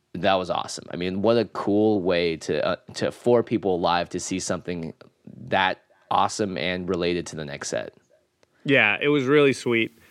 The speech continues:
Speaker 2: Uh, I would just watch those sand sculpting guys go at it because it was amazing what they were doing. Um, then they also used that area. So they revealed the card out of the sand.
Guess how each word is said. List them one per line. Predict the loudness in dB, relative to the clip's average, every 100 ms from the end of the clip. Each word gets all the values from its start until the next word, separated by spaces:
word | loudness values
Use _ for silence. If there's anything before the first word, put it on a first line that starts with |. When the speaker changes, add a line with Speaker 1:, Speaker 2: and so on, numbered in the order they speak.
| _
Speaker 2:
Uh, | -2
I | 2 4
would | 2 2
just | -4 0
watch | 0 0 -2
those | -4 0
sand | 0 0
sculpting | -4 -4 -4 -2 -4 0
guys | 2 0 -2 -12 -20 _ -2
go | 2 4
at | 4
it | 2
because | 0 -2 -2 0
it | 0
was | 0
amazing | 2 2 2 0
what | -2 -2
they | -2
were | 0
doing. | 0 0 -2 -8 -20 _ _ -6
Um, | -2 -2 -4 -6 -12 _ _ _ -20 _ _ _ _ _ 0
then | 4 4 2 -2
they | 2 4
also | 4 2 4 2
used | 4 2 4
that | 2 2
area. | 4 2 4 2 2
So | 2 2
they | 4
revealed | 2 4 4 4
the | 0
card | 4 4 6 2 0
out | 2 2
of | 0
the | -2
sand. | -2 -2 -2 -4 -10